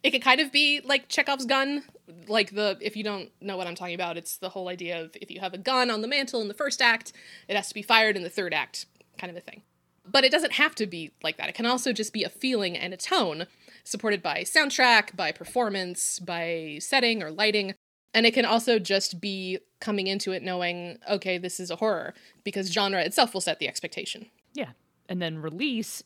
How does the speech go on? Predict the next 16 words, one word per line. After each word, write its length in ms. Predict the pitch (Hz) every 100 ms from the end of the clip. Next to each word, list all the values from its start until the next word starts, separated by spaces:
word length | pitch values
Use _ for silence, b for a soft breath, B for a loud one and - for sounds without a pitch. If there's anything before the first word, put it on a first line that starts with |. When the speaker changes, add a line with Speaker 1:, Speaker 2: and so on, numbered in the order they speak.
| _ 196
Speaker 2:
is 400 | 180 165 165 165
when 260 | 175 175
the 80 | 165
thing 300 | - 285 311
that 100 | 311
we're 120 | - 202
expecting 520 | - 190 180 185 180
to 60 | 165
happen 500 | 156 151 151 143 135 -
happens, 520 | 127 - - - - _ _ _ _ -
or 320 | 240 302 302
when 260 | 262 247 233
something 500 | - 233 214 208 175
else 180 | 156 156
happens 400 | 139 135 139 131
instead. 420 | 135 - - -